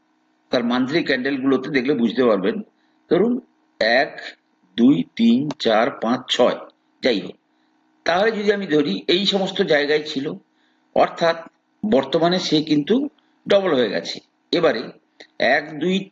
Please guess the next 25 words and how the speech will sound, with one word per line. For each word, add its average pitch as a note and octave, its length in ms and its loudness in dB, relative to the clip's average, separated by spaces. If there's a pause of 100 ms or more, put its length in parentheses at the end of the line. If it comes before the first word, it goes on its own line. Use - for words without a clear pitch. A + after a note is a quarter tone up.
(160)
তিন, F3 340 2 (140)
চার, B2+ 360 2
পাঁচ, C3+ 400 -2 (200)
ছয়, C#3+ 440 2 (600)
সাত, A#2 500 2
আট, A2+ 200 2 (140)
নয়, G#2+ 280 0
দশ, G#2 500 0 (500)
এগারো, A#2+ 380 0
বারো, G#2+ 360 4
তেরো, G#2 460 0
চোদ্দ, F#2+ 440 -2 (120)
পনেরো, G2 360 2
ষোলো, G#2+ 580 -2 (320)
সতেরো, A2 400 0
আঠারো, G#2 500 -2
উনিশ, G2 640 -2
কুড়ি, F#2+ 500 -2 (160)
একুশ। C3+ 420 -2 (480)
একুশ G#3 380 0
মাস G#3 240 2
আগে C#3 240 -2
যদি C#3+ 240 -2
দেখা G2+ 260 0
যায় F2+ 280 -6